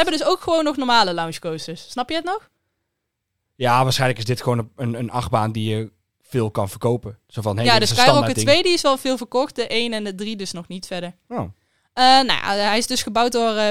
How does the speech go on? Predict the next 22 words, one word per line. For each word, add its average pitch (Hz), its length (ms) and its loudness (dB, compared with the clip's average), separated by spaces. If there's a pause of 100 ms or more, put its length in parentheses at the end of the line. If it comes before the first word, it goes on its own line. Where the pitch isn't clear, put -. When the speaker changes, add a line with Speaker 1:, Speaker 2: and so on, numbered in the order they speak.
Speaker 1:
Premier 320 360 0
Rides 269 380 2
en 240 140 -4
heeft 220 200 -4
een 220 100 -4
baanlengte 214 500 -2
van 196 200 -8
tweehonderddrieënzestig 233 920 -4
meter. 240 440 -2 (300)
Een 269 100 -6
ritduur 330 360 2
van, 294 440 0
ja, 269 320 -2
zevenenveertig 254 640 -4
tot 208 160 -12
vijftig 214 300 -6
seconden 220 420 -6
of 208 100 -12
iets 214 200 -10
in 208 80 -8
die 196 120 -10
richting. 185 480 -10